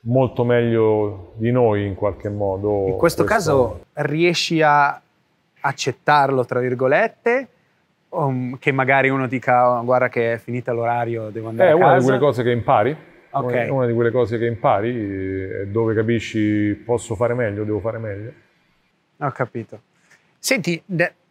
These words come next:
Speaker 2: arriviamo verso la fine della, della, di, di questa, di questa chiacchierata e volevo chiederti una sorta di consiglio per tutti quelli che magari vorrebbero...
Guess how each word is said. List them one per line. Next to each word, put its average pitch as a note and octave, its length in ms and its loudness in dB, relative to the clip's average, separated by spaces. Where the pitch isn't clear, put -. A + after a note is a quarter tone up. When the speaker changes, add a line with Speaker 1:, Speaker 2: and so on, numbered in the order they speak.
Speaker 2:
arriviamo G3 400 2
verso D#3+ 260 0
la C3+ 80 0
fine C#3 240 -2
della, A#2 420 -2
della, B2 300 -4
di, A#2+ 320 -8
di B2+ 140 -6
questa, C#3+ 260 -2
di C3+ 180 -6
questa C#3 260 -2
chiacchierata B2+ 600 0
e B2 220 -2
volevo D#3 260 2
chiederti F#3+ 560 -2
una D#3+ 140 0
sorta G#3+ 260 0
di D#3+ 100 -2
consiglio C3 460 -2
per B2 140 -2
tutti D#3+ 220 -6
quelli D3 240 -2
che B2+ 120 -6
magari B2+ 340 0
vorrebbero... B2+ 600 2